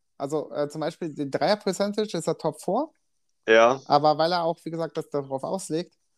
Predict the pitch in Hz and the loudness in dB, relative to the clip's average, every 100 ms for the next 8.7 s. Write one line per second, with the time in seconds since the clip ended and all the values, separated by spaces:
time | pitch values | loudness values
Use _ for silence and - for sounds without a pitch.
0 | _ _ _ _ _ 131 135 135 135 135 | _ _ _ _ _ -6 0 4 6 4
1 | 147 165 175 165 165 156 147 143 143 135 | 4 0 -2 -2 -4 -4 -6 -6 -2 -2
2 | 139 123 110 - 107 104 _ _ _ _ | -2 -2 -4 -4 -10 -10 _ _ _ _
3 | 120 - - 117 117 120 156 160 139 143 | -8 -4 0 0 2 6 8 8 8 8
4 | 113 110 117 143 123 117 131 139 123 117 | 4 -4 4 6 6 2 -2 4 8 8
5 | 104 123 123 127 117 110 113 113 117 113 | 6 2 -2 2 4 6 4 4 2 0
6 | 101 - 117 135 135 - - - - - | -4 -4 0 0 -2 -8 -20 -20 -20 0
7 | 113 117 123 110 117 120 120 - 113 117 | 4 4 8 8 8 4 4 6 6 6
8 | 104 117 113 107 113 110 | 6 8 8 6 4 4